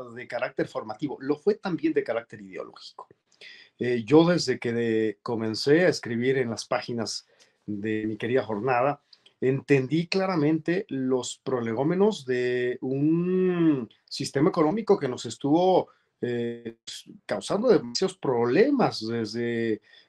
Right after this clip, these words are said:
eh, que se inició el sistema neoliberal, neoliberal, eh, económico, ¿no? Y evidentemente que con el nacimiento de este neoliberalismo a la mexicana, porque no es lo mismo el neoliberalismo, entendido como una teoría,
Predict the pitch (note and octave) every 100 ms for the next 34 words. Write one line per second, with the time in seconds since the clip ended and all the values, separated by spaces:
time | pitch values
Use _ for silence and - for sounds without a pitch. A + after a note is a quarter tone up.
0 | _ A2 A2+ A2+ A2+ G2 - _ - -
1 | A#2+ A2+ - C3+ C3 C3 - A2 C3 A#2+
2 | A2 G#2 G#2+ C3+ - - _ _ - B2
3 | A#2 A2+ A#2+ E3 - G2 F#2+ F#2+ - C#3+
4 | B3 E3+ A2 G2+ G2 _ _ _ _ -
5 | - C3 A#2 C#3+ F3 F3+ E3+ - - D3
6 | B2 A#2 - - - C3 B2+ A#2+ G#2+ A2+
7 | C3 E3 F#3+ E3+ E3 - F#3 E3+ D3+ A#2+
8 | A#2+ A#2 A2 G#2+ G#2+ D3+ E3 F3 C3 A2+
9 | G#2+ G#2+ G2+ G#2+ - A2+ F#3+ A#2+ B2 C#3
10 | A3+ B3 F#3+ F3 A3 F#3+ D3 B2 A#2 A#2
11 | A#2 C3 - - _ _ _ - A#2 A2+
12 | A#2+ C#3 E3 C#3 C3 D3+ D3 - A2+ A2+
13 | B2+ -